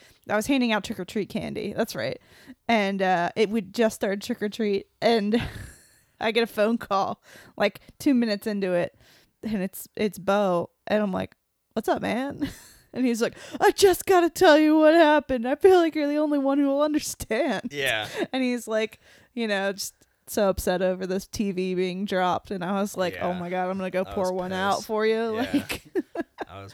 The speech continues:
Speaker 2: pissed,
Speaker 1: uh,
Speaker 2: but,
Speaker 1: that
Speaker 2: uh,
Speaker 1: broke my heart.
Speaker 2: shit happens, you know.
Speaker 1: Yeah,
Speaker 2: You
Speaker 1: but
Speaker 2: don't win 'em all. And, like, yeah, that whole weekend, last weekend, was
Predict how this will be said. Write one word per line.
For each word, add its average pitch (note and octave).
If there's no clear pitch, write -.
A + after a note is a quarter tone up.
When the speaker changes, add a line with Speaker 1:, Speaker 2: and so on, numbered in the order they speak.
Speaker 2:
pissed, F#2
Speaker 1:
uh, F#3+
Speaker 2:
but, F#3+
Speaker 1:
that A3
Speaker 2:
uh, -
Speaker 1:
broke G3+
my F#3
heart. F#3
Speaker 2:
shit D3
happens, G#2
you G2
know. F#2
Speaker 1:
Yeah, F3+
Speaker 2:
You G3
Speaker 1:
but -
Speaker 2:
don't B2
win A2+
'em F#2+
all. F2
And, G#2
like, G2
yeah, G2
that G#2
whole G2+
weekend, F#2
last F2
weekend, E2+
was -